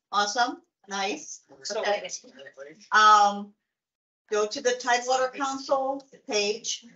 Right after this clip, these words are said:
You just type in Tidewater Council Boy Scouts, it'll bring you to the page. And then go under menu and popcorn, and you can kind of see where those things are gonna come in.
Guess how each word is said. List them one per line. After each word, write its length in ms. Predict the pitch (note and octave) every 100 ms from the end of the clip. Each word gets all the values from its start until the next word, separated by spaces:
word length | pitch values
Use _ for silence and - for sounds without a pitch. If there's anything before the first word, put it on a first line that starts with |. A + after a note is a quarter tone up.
| _ _ G#3
You 80 |
just 460 | G3 G#3 - - -
type 220 | A#3+ G#3+
in 120 | A3
Tidewater 480 | G#3 C4+ G#3+ A3+ A3+
Council 320 | - A3+ A#3 -
Boy 200 | G3+ G#3
Scouts, 400 | - A3+ A3 G#3
it'll 120 | F#3+
bring 200 | G3 G#3
you 60 |
to 140 | G#3+ -
the 80 | A3
page. 680 | G3+ F#3 F#3 F#3+ - G#3 - - - _ _
And 160 | F#3+ G3
then 220 | G3+ G#3
go 120 | G3+
under 200 | G3 G3
menu 440 | G3 G3 G3+ G#3 G#3+
and 160 | G#3
popcorn, 520 | G#3+ G#3 - G#3+ G3 F#3+
and 160 | G3
you 160 | G3 G3+
can 80 | G3
kind 160 | G#3+
of 80 | G#3+
see 180 | - A3+
where 220 | G3+ G3+
those 220 | G#3+ G#3
things 240 | A#3+ A3 A3
are 60 |
gonna 180 | G#3+ G#3+
come 260 | - A3 A3
in. 400 | G3 F#3+ G3